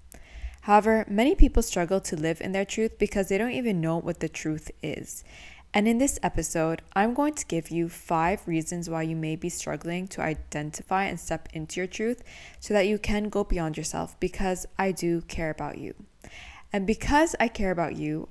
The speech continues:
I want to support you in the best way possible, and I need you to help me support you by heading over to Apple Podcasts, subscribing, leaving a rating and review to this podcast, because when you support this show,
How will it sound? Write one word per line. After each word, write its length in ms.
I 100
want 160
to 60
support 320
you 140
in 100
the 60
best 220
way 120
possible, 580
and 140
I 120
need 220
you 200
to 120
help 320
me 160
support 540
you 200
by 140
heading 400
over 380
to 340
Apple 240
Podcasts, 520
subscribing, 640
leaving 240
a 60
rating 440
and 220
review 300
to 140
this 180
podcast, 520
because 320
when 140
you 100
support 380
this 180
show, 320